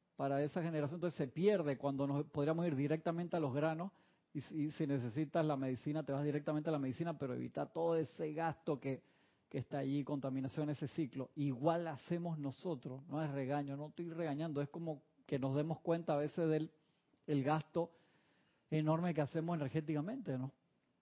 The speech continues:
Porque damos un vueltón, hacemos eso y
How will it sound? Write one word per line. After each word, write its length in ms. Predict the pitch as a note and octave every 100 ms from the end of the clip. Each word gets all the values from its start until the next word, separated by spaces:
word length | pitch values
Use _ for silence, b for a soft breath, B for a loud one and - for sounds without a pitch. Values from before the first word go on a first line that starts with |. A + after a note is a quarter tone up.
| _ _ _
Porque 180 | D3 C#3
damos 280 | C#3+ D#3 D#3
un 160 | E3
vueltón, 560 | D#3 C#3+ - D#3+ E3 F#3+ _ _ _ _ _ -
hacemos 440 | B2 - D#3+ E3+ G3+
eso 280 | F#3 C#3+
y 120 | C3+